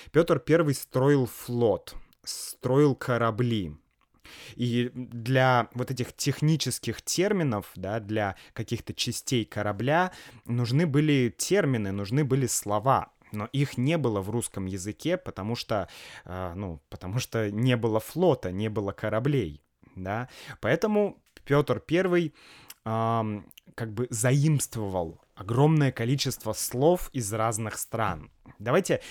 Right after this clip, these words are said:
немножко примеров, чтобы было интересней. Например, а,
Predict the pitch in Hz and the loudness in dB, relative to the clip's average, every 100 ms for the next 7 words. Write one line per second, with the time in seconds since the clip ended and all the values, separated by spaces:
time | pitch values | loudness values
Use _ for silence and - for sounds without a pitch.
0 | - 127 135 151 - - 123 127 139 113 | -2 2 4 4 0 -2 2 4 6 4
1 | 98 - - 101 98 123 117 101 98 - | 0 -6 -8 -6 -2 0 0 -2 -2 0
2 | 113 101 - 85 73 - - - 147 104 | 2 0 -2 -8 -12 -16 -18 -16 -10 -6
3 | 107 143 196 208 - - 123 127 | -2 2 4 2 -2 -4 2 2